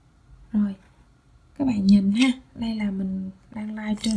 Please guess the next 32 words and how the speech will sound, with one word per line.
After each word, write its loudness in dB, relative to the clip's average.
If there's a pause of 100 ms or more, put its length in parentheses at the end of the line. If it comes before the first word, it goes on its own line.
(140)
cái -2
điện 0
thoại -12 (120)
của 2
mình. 2
Live -4
trực -20 (120)
tiếp, -4 (560)
ờ, -18 (460)
từ -18
cái -18
laptop -10
vậy. -10 (1700)
Rồi, -18 (880)
các -10
bạn -14
nhìn -20 (100)
ha, -6 (200)
đây -20
là -20
mình -20 (480)
đang -20
live -16
trên -12 (160)
cái -16
điện -16
thoại -16
của -20
mình, -20
live -12
trực -10
tiếp, -20